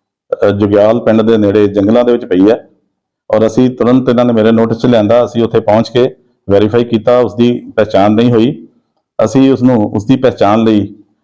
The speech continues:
ਜਿਸ ਦਾ ਕਿ ਉਸ ਲੇਡੀ ਦਾ ਬਹੁਤ ਹੀ ਬਰੂਟਲੀ ਤਰੀਕੇ ਨਾਲ ਮਰਡਰ ਕੀਤਾ ਹੋਇਆ ਸੀ,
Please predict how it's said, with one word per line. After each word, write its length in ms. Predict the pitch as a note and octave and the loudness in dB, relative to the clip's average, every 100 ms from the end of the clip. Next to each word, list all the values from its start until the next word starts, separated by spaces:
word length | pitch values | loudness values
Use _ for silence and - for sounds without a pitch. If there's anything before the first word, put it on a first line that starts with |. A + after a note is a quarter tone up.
| - | -4
ਜਿਸ 140 | G2+ | -2
ਦਾ 160 | A#2 B2 | 0 0
ਕਿ 420 | B2 A#2+ A#2+ A#2+ | 0 0 2 0
ਉਸ 160 | A#2 B2 | -2 0
ਲੇਡੀ 260 | A2+ A2 | 0 2
ਦਾ 120 | A#2 A#2+ | 0 0
ਬਹੁਤ 300 | G#2+ A#2 C3 | 0 0 -2
ਹੀ 60 | |
ਬਰੂਟਲੀ 400 | A2+ G#2+ A2+ B2+ | 0 -2 0 0
ਤਰੀਕੇ 300 | A#2+ A2 G#2 | 0 -4 -2
ਨਾਲ 140 | A2+ A2+ | 0 0
ਮਰਡਰ 260 | G#2 G2+ | 0 -2
ਕੀਤਾ 260 | G#2 G2+ A2+ | -8 -2 0
ਹੋਇਆ 180 | A2+ G#2 | 2 0
ਸੀ, 180 | C#3+ | -4